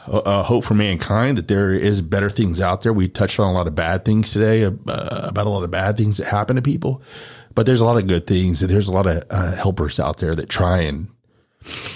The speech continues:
uh, help people. And as long as we try and help people, I think we as humanity will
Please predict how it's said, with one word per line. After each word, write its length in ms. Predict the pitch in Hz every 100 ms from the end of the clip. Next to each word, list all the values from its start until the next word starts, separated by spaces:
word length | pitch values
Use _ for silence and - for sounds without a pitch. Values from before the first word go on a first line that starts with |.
| - - _ _ _ _ _ _ _ -
uh, 520 | - - - - - -
help 260 | - 127 -
people. 360 | 98 82 85 - _ _ _ _ _ _ _ _
And 540 | 101 101 95 92 90 - _ _ _ _ _ _ _ _ _ _ -
as 160 | 98
long 180 | 131 190
as 100 | 170
we 120 | 131 127
try 280 | - 113
and 160 | 104 85
help 280 | - 87 -
people, 540 | - 95 80 - - -
I 100 | -
think 240 | 110 101 -
we 320 | 90 95 90
as 220 | 82 - - -
humanity 640 | - 80 90 98 92 92 90
will 340 | 87 92 101